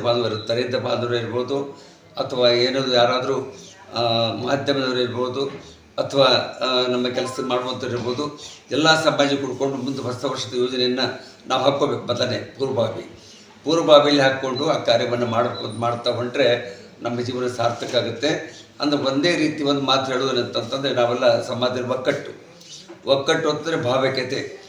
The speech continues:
ಹೊಸ ವರ್ಷವನ್ನ ಯಾಕೆ ಆಚರಣೆ ಮಾಡ್ತೀವಿ? ಬರೇ ಬಿರುಸುವರಷ್ಟೇ ಆಚರಣೆ ಮಾಡೋದು. ಎಲ್ಲ ಧರ್ಮ ಬಾಂಧವರು ಕೂಡ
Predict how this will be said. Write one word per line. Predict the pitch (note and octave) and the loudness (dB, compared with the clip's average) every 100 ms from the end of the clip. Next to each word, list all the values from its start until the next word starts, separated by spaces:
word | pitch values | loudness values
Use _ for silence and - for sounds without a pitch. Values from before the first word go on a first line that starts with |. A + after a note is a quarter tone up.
| - - - | -20 -20 -4
ಹೊಸ | C#3 C3+ | -2 2
ವರ್ಷವನ್ನ | E3 E3 D#3 D3+ D3+ | 4 4 2 2 4
ಯಾಕೆ | C#3+ C#3+ C#3+ | 6 6 6
ಆಚರಣೆ | C#3+ C#3 C3+ C3 | 4 4 2 0
ಮಾಡ್ತೀವಿ? | B2+ B2+ | -2 2
ಬರೇ | D3+ D3+ - - - - B2+ | 4 4 0 -8 -14 -8 -4
ಬಿರುಸುವರಷ್ಟೇ | D3 D#3 C#3+ C#3+ D3+ | 0 0 0 2 4
ಆಚರಣೆ | C#3 C#3 C#3+ | 4 2 2
ಮಾಡೋದು. | C3 C3 B2+ | 2 0 0
ಎಲ್ಲ | C3 D3+ E3+ E3 | 0 4 4 4
ಧರ್ಮ | D3+ D3 | 2 4
ಬಾಂಧವರು | C#3+ D3 C#3 D3 C#3+ | 6 6 4 0 0
ಕೂಡ | F3 | 4